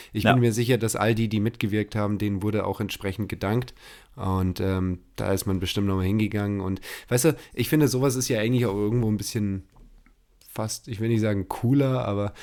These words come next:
Speaker 1: wenn, anstatt da einfach mal so, ich sag mal, Danke an alle fünftausend da draußen, wenn du da einfach mal zu ein paar hingehst und sagst, „Merci vielmals“ und denen die Flosse schüttelst, ist es ja eigentlich auch eine ganz gute Sache.
Speaker 2: Absolut. Nein, nein, aber ich fand's vor allen Dingen auch schön, dass er wirklich mal gesagt hat, äh,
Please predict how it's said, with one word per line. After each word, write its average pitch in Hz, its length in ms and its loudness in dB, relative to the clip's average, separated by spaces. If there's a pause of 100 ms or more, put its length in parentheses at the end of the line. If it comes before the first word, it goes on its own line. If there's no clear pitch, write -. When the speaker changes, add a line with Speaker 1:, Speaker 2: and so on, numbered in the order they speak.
(200)
Speaker 1:
wenn, - 160 -4
anstatt 110 340 0
da 107 80 0
einfach 107 240 0
mal 107 200 0
so, 104 120 0
ich 101 200 -4
sag 113 180 -4
mal, 107 220 0
Danke 110 560 0
an 98 240 -2
alle 104 260 -2
fünftausend 113 640 0
da 98 80 -2
draußen, 95 420 -4
wenn 101 80 0
du 104 80 0
da 95 140 -2
einfach 98 180 -2
mal 101 400 -2
zu - 160 -4
ein 104 120 0
paar 107 160 2
hingehst 107 500 2
und 98 100 -2
sagst, 104 240 -4
„Merci 104 260 -2
vielmals“ 110 360 0
und 104 80 0
denen 101 100 0
die 101 60 0
Flosse 110 280 -2
schüttelst, 104 400 -2
ist 98 140 -4
es 101 120 -2
ja 87 100 -2
eigentlich 90 180 -2
auch 95 140 -4
eine 98 100 -2
ganz 90 200 -4
gute 90 200 -8
Sache. 92 320 -8 (560)
Speaker 2:
Absolut. 101 500 4 (600)
Nein, 127 100 8
nein, 135 160 6
aber 107 120 2
ich 110 100 -4
fand's 123 180 0
vor 117 140 -2
allen 117 100 -2
Dingen 113 140 0
auch 101 60 0
schön, 113 200 2
dass 107 160 -2
er 98 100 -4
wirklich 110 220 -6
mal 101 140 0
gesagt 92 340 2
hat, 92 200 0 (440)
äh, 90 320 2